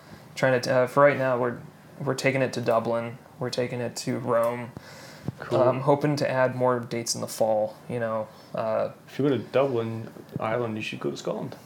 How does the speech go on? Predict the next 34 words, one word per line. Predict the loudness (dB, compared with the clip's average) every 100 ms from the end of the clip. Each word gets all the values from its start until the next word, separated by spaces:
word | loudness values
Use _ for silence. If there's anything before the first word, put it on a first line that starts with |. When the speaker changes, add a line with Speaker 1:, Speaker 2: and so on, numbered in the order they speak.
| -8
Speaker 1:
I | -6 0
know. | 4 4 4 -2 0
I | 4
have | 4
a |
friend | 6 6 6
who, | 4 4 4 0 -2
in | -2 -2 0
Edinburgh. | 0 0 0 2 2 2 -4 -16 -20 -18 0
Am | 0
I |
saying | 2 0 -2
that | -2
right? | -4 -4
Edinburgh? | -6 -6 -8 -10 -4
Speaker 2:
Edinburgh. | -4 -2 -2 -4 -6 -12 -8
Speaker 1:
Yeah. | -6 -4 -4 -6 -8 -14 -20 -14 -8
<laughs> | -4 -2 4 10
I, | 10 10
I | 10
have | 8
a, | 8
I | 8
have | 8
a |
friend | 8 8
up | 8 6
there | 6
who's | 6 6
like, | 4 4
there's | 6 6
some, | 6 6
Speaker 2:
<laughs> |
Speaker 1:
uh, | 8 10 8